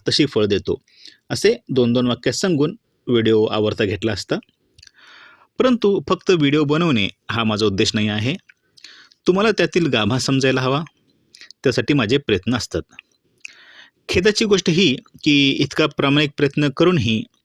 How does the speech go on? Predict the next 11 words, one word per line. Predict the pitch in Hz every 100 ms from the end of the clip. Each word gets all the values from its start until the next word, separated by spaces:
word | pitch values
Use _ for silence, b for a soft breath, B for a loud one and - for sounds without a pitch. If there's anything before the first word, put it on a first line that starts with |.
| _ _ _ _ _ - _
मोफतचे | 143 120 139 123 131
लाईक | 123 123 -
बटनवर | 123 127 143 139 113 - _ _ _ _ -
तुम्ही | 120 110 98
क्लिक | 113 104
करत | 113 107 117
नाही, | 107 143 - _ _ B B B B -
त्यामुळे | 220 185 190 - _ - -
बहुतांशी | 139 131 156 143 165
व्हिडिओ | 180 131 135 -
हे | 110 120